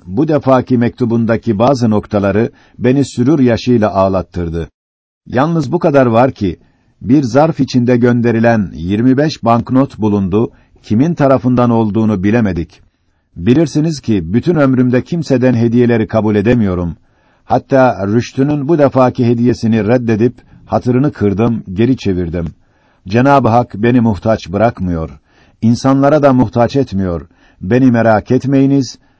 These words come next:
Fakat mübarekler heyetinde öyle bir şahs-ı manevi hissediyorum ki, kaidemi ona karşı muhafaza edemiyorum. O şahs-ı maneviyi kızdırmamak ve rencide etmemek için yalnız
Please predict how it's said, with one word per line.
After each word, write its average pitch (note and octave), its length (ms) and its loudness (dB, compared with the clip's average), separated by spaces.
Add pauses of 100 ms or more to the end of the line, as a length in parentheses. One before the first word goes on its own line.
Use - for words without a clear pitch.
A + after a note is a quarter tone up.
(180)
Fakat A2+ 360 -2
mübarekler B2 640 2
heyetinde A#2 800 0
öyle A2+ 300 2
bir C3+ 100 2
şahs-ı B2 380 -2
manevi A2+ 460 0
hissediyorum G#2 680 -2
ki, C3 300 0 (320)
kaidemi B2+ 520 2
ona C3 260 0
karşı A#2 360 0
muhafaza G#2+ 500 0
edemiyorum. F#2 680 -2 (540)
O A2+ 100 0
şahs-ı D#3 400 -2
maneviyi C3 600 4
kızdırmamak A2+ 760 0
ve A2 140 2
rencide A#2+ 460 2
etmemek A#2+ 520 0
için B2 360 -2 (220)
yalnız C3+ 420 -2